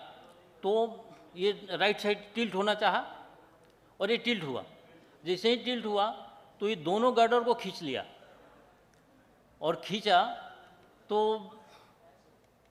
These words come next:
ऐसा हो गया, गिर गया, दो गिर गया, और एक guarder hang हो रहा है अभी भी।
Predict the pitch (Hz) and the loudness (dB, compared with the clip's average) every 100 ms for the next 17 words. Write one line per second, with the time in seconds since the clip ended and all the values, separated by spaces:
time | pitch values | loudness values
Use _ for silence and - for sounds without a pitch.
0 | _ _ - 190 175 180 135 117 - - | _ _ -10 -4 0 2 0 -4 -10 -18
1 | - - - - _ 170 185 165 120 - | -20 -20 -20 -20 _ 0 2 2 0 -4
2 | - - - - - - _ _ - 165 | -20 -20 -20 -20 -20 -20 _ _ -2 0
3 | 190 214 214 180 185 226 - - - - | 4 2 4 6 6 2 -12 -18 -20 -20
4 | - - _ - 160 170 170 - - 190 | -20 -20 _ 2 8 8 6 0 -4 0
5 | 220 196 208 220 190 208 196 190 185 180 | 2 4 4 4 4 2 2 6 6 4
6 | 175 117 | 0 -4